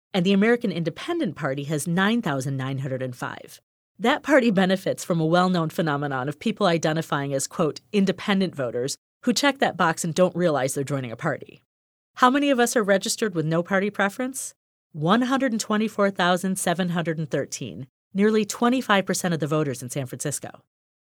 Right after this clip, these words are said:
Because of those party registration numbers, the Democratic Party gets the most attention in San Francisco. And because of its ability to influence the local political agenda by endorsing candidates and propositions,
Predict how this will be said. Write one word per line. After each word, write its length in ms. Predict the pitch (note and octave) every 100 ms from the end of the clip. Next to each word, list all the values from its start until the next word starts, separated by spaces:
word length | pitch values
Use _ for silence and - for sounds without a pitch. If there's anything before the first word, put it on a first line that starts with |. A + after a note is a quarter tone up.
| _ _
Because 360 | C4 - D#4+ F4
of 120 | D4
those 180 | A3+ G3
party 280 | G#3 G3+ F3+
registration 680 | E3 D3 - F#3 G#3+ E3
numbers, 400 | C#3 B2 G#2+ B2
the 100 | -
Democratic 600 | F#3 C#4 E4+ E4 D#3+ C#3 -
Party 300 | - C#3+ D3
gets 220 | E3+ -
the 100 | F#3
most 320 | F#3+ G#3 -
attention 420 | G3 F3+ F3+ D#3
in 80 | A#2+
San 220 | A#2+ B2+
Francisco. 640 | C3 C3 D#3+ - C3 - - _ _ -
And 100 | G3
because 400 | G#3 - D4 D#4
of 100 | B3+
its 120 | -
ability 420 | D#3 E3+ E3 D3+
to 80 | D3
influence 500 | E3+ G#3 G#3 D#3 C3+
the 100 | D3+
local 260 | D#3 D3+ C3+
political 500 | - E3+ G#3 F#3 C3+
agenda 420 | B2+ C3 B2 C3+
by 200 | D3 D3+
endorsing 440 | D3 E3 E3 D#3+
candidates 540 | D3 F3 D3+ D3 C#3 -
and 80 |
propositions, 800 | C#3+ C#3+ C3+ C3 G3 - B2 B2